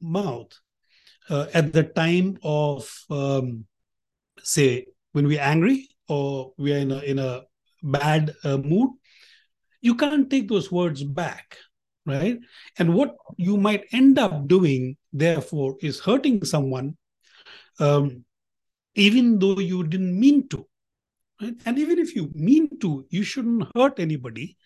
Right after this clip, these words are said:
because you don't want to be hurt yourself. So if there is a situation where you need to react,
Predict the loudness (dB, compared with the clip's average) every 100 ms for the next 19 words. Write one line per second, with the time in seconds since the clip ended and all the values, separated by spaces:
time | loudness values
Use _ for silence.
0 | -20 -8 -2 -2 0 2 4 4 2 2
1 | -2 0 -2 0 0 2 0 2 0 -2
2 | -6 -20 _ _ _ -20 -20 -18 -4 0
3 | 0 -2 _ _ _ _ -4 -2 2 2
4 | 2 -2 -2 -2 -4 -2 -2 -2 -4 0
5 | -2 -2 -4 -4 -4 -6 -8 -6 -6 -4
6 | -2 -2 -6 -16